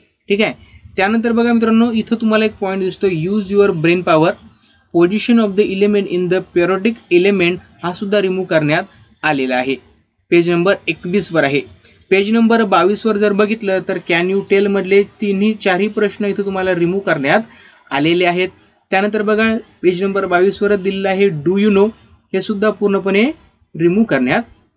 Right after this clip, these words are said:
आलेलं आहे. त्यानंतर बघा मित्रांनो, इथं तुम्हाला दिसते can you tell मधले तीन प्रश्न आहेत इथं, वन, टू आणि थ्री, हे तिन्ही सुद्धा remove करण्यात आलेले आहे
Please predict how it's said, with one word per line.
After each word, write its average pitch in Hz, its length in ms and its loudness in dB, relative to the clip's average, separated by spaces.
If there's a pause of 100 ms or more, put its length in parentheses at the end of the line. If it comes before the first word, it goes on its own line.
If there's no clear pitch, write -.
आलेलं 165 300 2
आहे. 135 220 -2 (4000)
त्यानंतर 233 340 2
बघा 233 220 2
मित्रांनो, 233 400 4
इथं 214 260 -2
तुम्हाला 208 280 0
दिसते 202 320 -2 (100)
can 175 140 0
you 185 160 0 (180)
tell 214 200 4
मधले 202 420 2
तीन 226 540 0
प्रश्न 202 320 -2
आहेत 196 120 0
इथं, 190 240 -4
वन, 185 460 -4
टू 180 140 -4
आणि 151 180 0
थ्री, 196 240 0 (380)
हे 175 100 4
तिन्ही 208 400 2
सुद्धा 190 340 -2
remove 165 300 2
करण्यात 139 440 0 (560)
आलेले 135 320 0
आहे 131 180 -2